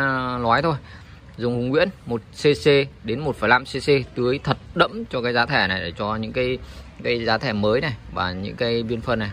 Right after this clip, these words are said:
nó ngấm cây Hùng Nguyễn. Và cái thứ hai là nó có, có những cái đầu rễ hoặc là cái rễ mà khi mình xả nước ấy nó bị tổn thương thì cái việc, à, Hùng Nguyễn nó sẽ kháng khuẩn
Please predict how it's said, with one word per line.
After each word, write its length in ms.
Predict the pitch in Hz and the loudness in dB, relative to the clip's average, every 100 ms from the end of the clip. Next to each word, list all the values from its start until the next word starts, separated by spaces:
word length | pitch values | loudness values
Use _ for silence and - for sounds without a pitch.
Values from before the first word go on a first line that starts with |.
| 101 | -6
nó 120 | 107 | -6
ngấm 380 | 110 107 127 160 160 151 | -2 -2 -4 -8 -8 -2
cây 420 | 127 127 123 131 | 0 0 -4 -6
Hùng 160 | 127 104 | -4 0
Nguyễn. 280 | 120 131 - | 0 0 0
Và 180 | 110 95 | 0 2
cái 160 | 107 | 0
thứ 120 | 110 131 | -2 2
hai 220 | 127 117 | 2 4
là 220 | 104 90 - - - - - - | 2 0 -4 -14 -16 -16 -14 -10
nó 320 | 104 101 104 | -6 -4 -2
có, 160 | 117 123 | 0 0
có 60 | 139 | 0
những 160 | 135 | -2
cái 100 | 131 | 2
đầu 180 | 135 107 | 4 4
rễ 260 | 113 127 202 175 | 4 2 0 -2
hoặc 120 | 101 | -4
là 100 | 98 107 | -4 -4
cái 120 | 117 | -2
rễ 280 | 127 156 165 | 0 0 0
mà 380 | 110 95 92 92 95 - - - | 0 0 0 -2 -6 -10 -18 -16
khi 200 | - 160 | -2 0
mình 240 | 143 117 104 | 2 0 -2
xả 240 | - 82 | 2 2
nước 200 | 120 190 | 2 0
ấy 100 | 208 - - - - - - | 0 -6 -16 -20 -20 -18 -6
nó 140 | 127 | -4
bị 240 | 127 123 - | -4 -6 -6
tổn 160 | 104 92 | -4 2
thương 260 | 139 160 131 - | 6 6 4 -10
thì 120 | 101 | -12
cái 160 | 101 113 | -4 -2
việc, 200 | 117 117 - - 95 | 0 -2 -4 -12 -6
à, 280 | 95 101 98 98 | -2 -2 -2 -2
Hùng 200 | 101 107 | -4 -2
Nguyễn 220 | 107 127 135 | 0 0 -2
nó 100 | 135 | -4
sẽ 160 | - - | -4 -2
kháng 300 | - 107 123 | 0 0 0
khuẩn 280 | - 113 | 2 2